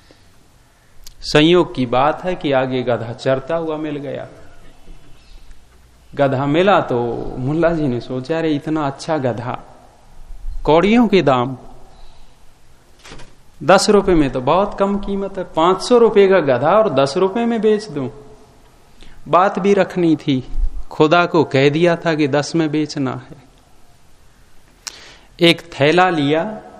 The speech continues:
थैले में एक बिल्ली को डाल दिया, गधे के गले में डाल दिया और चौराहे पर पुकार लगाई,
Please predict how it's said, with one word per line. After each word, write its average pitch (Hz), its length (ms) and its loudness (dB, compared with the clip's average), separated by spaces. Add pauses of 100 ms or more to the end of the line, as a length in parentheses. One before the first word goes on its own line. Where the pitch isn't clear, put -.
(920)
थैले 175 260 4
में 185 120 4
एक 151 260 0
बिल्ली 190 340 -2
को 185 160 -4
डाल 127 300 -2
दिया, 117 320 -12 (1000)
गधे 151 360 4
के 151 160 0
गले 131 280 4
में 170 180 4
डाल 175 280 4
दिया 196 320 -2 (880)
और 143 140 6
चौराहे 156 540 4
पर 165 260 2
पुकार 160 600 2
लगाई, 156 540 2